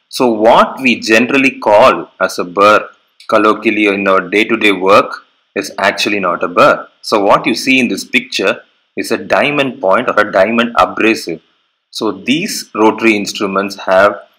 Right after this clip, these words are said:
a blank on which diamond abrasives are binded using a binding medium, and the mode of action of this is basically by abrading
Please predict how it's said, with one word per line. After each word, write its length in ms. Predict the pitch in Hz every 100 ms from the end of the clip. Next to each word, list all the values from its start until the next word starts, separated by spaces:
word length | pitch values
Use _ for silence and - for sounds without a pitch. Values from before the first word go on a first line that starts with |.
| _
a 80 | 98
blank 560 | 90 101 98 104 107 104
on 240 | 95 95
which 400 | 98 113 - - _ _ -
diamond 400 | 104 104 135 123
abrasives 720 | 101 90 104 101 101 104 - -
are 160 | 95 95
binded 500 | 87 95 101 104 101
using 320 | 95 101 95
a 40 |
binding 380 | 90 92 95 95
medium, 360 | 92 95 107 120 _ _ _
and 360 | 101 104 104 - _ 95
the 260 | 95 107
mode 380 | 98 104 165 190
of 160 | 151 110
action 500 | 104 104 - 104 95
of 220 | 92 - -
this 300 | 110 - -
is 180 | 98 -
basically 680 | 95 104 110 113 - 113
by 420 | 101 - 95 113 - _ _ _ _ -
abrading 920 | 98 98 113 135 131 127 131 -